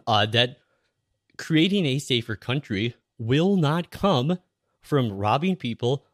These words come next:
of their civil liberties. Instead,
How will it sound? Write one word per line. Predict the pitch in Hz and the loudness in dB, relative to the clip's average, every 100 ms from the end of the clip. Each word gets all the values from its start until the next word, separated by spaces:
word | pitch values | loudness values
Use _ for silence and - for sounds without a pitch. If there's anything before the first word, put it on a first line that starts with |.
| - | -2
of | 123 | 0
their | 135 160 | 2 0
civil | - 95 107 | -2 -4 -2
liberties. | 151 175 92 85 - _ _ _ _ _ _ _ _ _ _ - | 0 -2 -4 -8 -12 _ _ _ _ _ _ _ _ _ _ -4
Instead, | 117 - - 104 127 139 | -4 -4 -2 0 0 -2